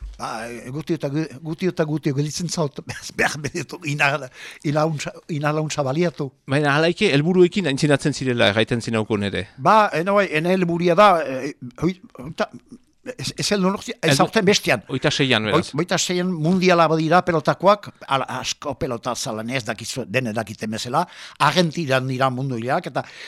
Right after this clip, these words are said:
Speaker 1: hango presidenta Pablo Lombardi, heldu zaut izenak, a, pre-, Michel, tienes que hacer un título mayor, imauze, eh, eta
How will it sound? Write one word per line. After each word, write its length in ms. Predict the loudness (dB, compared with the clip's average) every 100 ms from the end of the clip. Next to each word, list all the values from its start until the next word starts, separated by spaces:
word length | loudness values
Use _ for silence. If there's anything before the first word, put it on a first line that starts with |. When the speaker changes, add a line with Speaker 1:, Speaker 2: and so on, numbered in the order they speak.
| -4
Speaker 1:
hango 260 | 0 2 2
presidenta 400 | 0 0 2 2
Pablo 460 | 2 0 2 2 2
Lombardi, 560 | 2 4 2 2 -6
heldu 200 | -6 -6 -4
zaut 240 | -8 -8
izenak, 340 | -12 -8 -8 -6
a, 80 | -8
pre-, 260 | -6 -6 -8 -14 -20 _ _ -8
Michel, 540 | -2 2 2 0 -6
tienes 300 | -4 -2 -2
que 80 | -4
hacer 200 | -2 -2
un 120 | -4 -4
título 380 | -4 -2 -2
mayor, 380 | 0 2 2 2 -4 -18 -20 -6
imauze, 420 | -4 -2 -2 -4
eh, 360 | -4 -4 -4 -6
eta 600 | -6 -4 -4 -4 -8